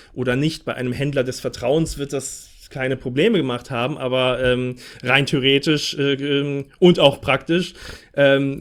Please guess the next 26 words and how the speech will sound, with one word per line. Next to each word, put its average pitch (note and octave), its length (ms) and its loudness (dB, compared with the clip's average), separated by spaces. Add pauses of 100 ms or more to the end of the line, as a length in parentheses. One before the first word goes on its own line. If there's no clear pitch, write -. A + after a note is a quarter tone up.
(160)
wurde, C#3 680 2
äh, C3+ 40 0
hier D3 160 0
und C3+ 120 -4
da C#3 120 0
dann C3 140 -2
natürlich C3 380 -6
auch C3 160 -4
mal B2+ 180 -2
Whisky C3+ 320 -4
gestreckt, D3 720 -4
mit C#3 220 -8
diversen B2+ 380 -4
Geschmacksstoffen C#3 1300 -8
verpanscht, D3 680 -4
damit C3 260 -6
die C3 60 -14
Streckung C#3 380 -6
nicht C3 160 -10
auffällt. A#2+ 640 -4 (600)
Und, B2 440 -2
ähm, A#2 400 0 (680)
um D3 180 -2
all E3 220 6
das D#3 300 2
eben D3 420 -4